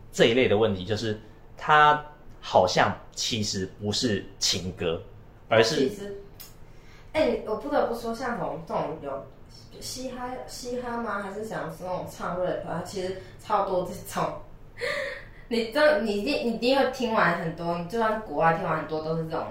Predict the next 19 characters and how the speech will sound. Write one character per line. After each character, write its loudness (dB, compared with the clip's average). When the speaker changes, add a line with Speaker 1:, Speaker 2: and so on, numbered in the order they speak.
Speaker 1:
对 6
啊。 8
Speaker 2:
极 -4
致 0
物 0
化 0
女 -12
性， -8
或 4
者 4
非 8
常 -2
的 -2
就 -2
是 -4
充 -4
满 0
性 -2
啊 -6